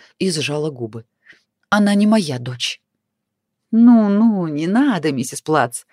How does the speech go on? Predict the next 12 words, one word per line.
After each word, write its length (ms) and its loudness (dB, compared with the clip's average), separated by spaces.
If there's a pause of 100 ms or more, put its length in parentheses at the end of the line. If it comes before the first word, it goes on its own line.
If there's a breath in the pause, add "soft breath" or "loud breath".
(380 loud breath)
Вэнс 240 -4
разговаривал 640 -4
с 100 -12
ней 220 0
как 220 -8
с 80 -12
ребёнком. 600 -6 (340 soft breath)
«К 80 -20
чему 300 2
эта 180 2
глупая 460 2
ложь? 460 -10